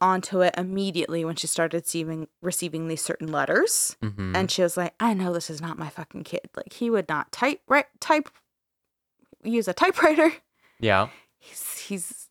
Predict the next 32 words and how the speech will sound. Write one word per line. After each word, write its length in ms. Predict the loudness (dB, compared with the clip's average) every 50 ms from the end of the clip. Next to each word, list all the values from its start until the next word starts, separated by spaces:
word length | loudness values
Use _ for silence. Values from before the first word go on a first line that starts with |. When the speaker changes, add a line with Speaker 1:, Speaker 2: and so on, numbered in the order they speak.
| -4
Speaker 1:
talking 300 | 2 4 4 6 6 4
about 160 | 2 2 2 2
weird 280 | 2 2 2 2 2 0
shit 200 | 0 0 0 0
that 80 | 0
we've 120 | -2 -2 -2
never 220 | 0 0 0 0
talked 220 | 0 0 -2 -2
about 160 | -4 -8 -6 -6
before. 440 | -8 -8 -6 -4 -2 0 0 -2
This 100 | -2 -6
is 100 | -6 -4
not 200 | 0 2 2 2
the 60 | 0 -6
cadence 500 | -8 -2 0 0 0 0 -4 -8 -8 -8
he 80 | -6
would 140 | -6 -6 -6
use. 300 | -6 -8 -8 -8 -8 -12
This 100 | -14 -14
is 160 | -12 -6 -2
not 120 | -2 0 -2
the 60 | -2
conversational, 720 | -4 -4 -4 -2 -2 -4 -2 -2 -2 -2 -2 -4 -6 -6
like, 200 | -6 -6 -8 _
tone 320 | -8 -6 -4 -4 -4 -4 -6
he 160 | -8 -8 -8
would 160 | -8 -10 -10
use. 320 | -10 -10 -10 -10 -12 -12 -14
This 220 | -16 -16 -16 -14
is 120 | -14 -14 -12
really 240 | -12 -12 -12 -12 -10 -8
weird. 400 | -8 -6 -6 -6 -8 -12 -14